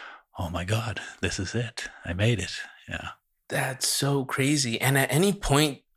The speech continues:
Speaker 2: did you think you weren't gonna make it?
Speaker 1: Yeah, every day. <laughs>
Speaker 2: That's crazy. And when you finally did, like, what were you thinking then?
Speaker 1: How do you stay?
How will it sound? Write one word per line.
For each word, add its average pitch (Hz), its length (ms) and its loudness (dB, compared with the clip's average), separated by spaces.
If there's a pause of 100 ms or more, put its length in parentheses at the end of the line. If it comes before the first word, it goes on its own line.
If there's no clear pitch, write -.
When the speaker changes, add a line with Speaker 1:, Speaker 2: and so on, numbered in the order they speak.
Speaker 2:
did 127 160 4
you 127 80 4
think 165 380 4
you 123 100 4
weren't 117 380 2
gonna 208 180 2
make 208 280 0
it? 226 240 -2
Speaker 1:
Yeah, 240 200 12
every 196 260 12
day. 220 320 10 (160)
<laughs> - 120 0
Speaker 2:
That's 165 340 10 (140)
crazy. 139 640 4 (320)
And 151 100 10
when 156 100 10
you 147 80 8
finally 160 360 6
did, 131 380 6
like, 113 180 2 (560)
what 139 180 6
were 143 60 4
you 135 100 4
thinking 127 480 2
then? 120 340 4 (360)
Speaker 1:
How 247 140 8
do 208 80 10
you 170 80 10
stay? 190 500 8